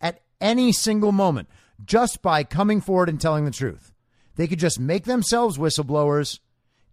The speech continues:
deal with the consequences, and tell the country the truth, but they haven't done it.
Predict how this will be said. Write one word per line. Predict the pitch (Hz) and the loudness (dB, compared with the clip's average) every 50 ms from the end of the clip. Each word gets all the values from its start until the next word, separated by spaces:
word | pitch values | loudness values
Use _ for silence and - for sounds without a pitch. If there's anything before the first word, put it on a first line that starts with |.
| 95 92 | -18 -10
deal | - 139 180 220 240 | -6 -2 0 2 2
with | 240 247 220 | 0 -2 -4
the | 196 220 | -4 -4
consequences, | - 170 180 165 151 - - - 147 147 135 117 - 135 139 131 120 - - _ _ _ _ _ _ _ _ _ _ _ _ _ _ _ - | -2 -2 -2 -2 -2 -4 -6 -6 -4 -4 -4 -4 -4 -4 -4 -6 -6 -10 -14 _ _ _ _ _ _ _ _ _ _ _ _ _ _ _ -6
and | 147 - 151 - | -4 -4 -4 0
tell | 170 185 196 208 | 0 2 2 2
the | 220 - | 0 0
country | 185 190 185 - - 185 | -2 -2 -2 -2 -4 -6
the | 165 160 | -6 -6
truth, | - - 233 208 127 - - - _ _ _ _ | -4 -4 -2 -2 -2 -4 -6 -16 _ _ _ _
but | - 101 - | -18 -14 -10
they | - 107 | -10 -10
haven't | 95 80 120 143 147 143 156 127 - | -10 -6 -4 -4 -2 -2 -4 -4 -4
done | - 127 117 101 | -6 -6 -6 -6
it. | 78 - | -10 -16